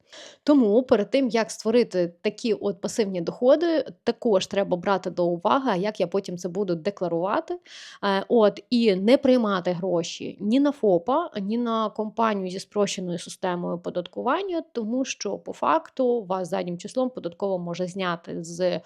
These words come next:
такої системи оподаткування і всі ваші інші доходи оподаткувати там податками, які йдуть по загальній системі. Тобто там, грубо кажучи, двадцять три відсотка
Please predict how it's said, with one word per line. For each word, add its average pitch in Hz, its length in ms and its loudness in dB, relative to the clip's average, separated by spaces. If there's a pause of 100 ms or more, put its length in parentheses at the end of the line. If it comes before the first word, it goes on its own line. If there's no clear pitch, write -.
(640)
такої 175 400 0
системи 170 460 -8
оподаткування 208 880 -2
і 202 120 -4
всі 196 240 -10
ваші 180 380 -4
інші - 200 -12
доходи 175 600 -4
оподаткувати 180 800 -8
там 175 180 -12
податками, 202 600 -2
які 160 460 -6
йдуть 196 320 -6
по 196 160 -4
загальній 175 380 -4
системі. - 500 -14
Тобто - 240 -14
там, 180 180 -14
грубо 170 240 -12
кажучи, 170 440 -8
двадцять 175 340 -12
три 294 160 -4
відсотка 185 380 -4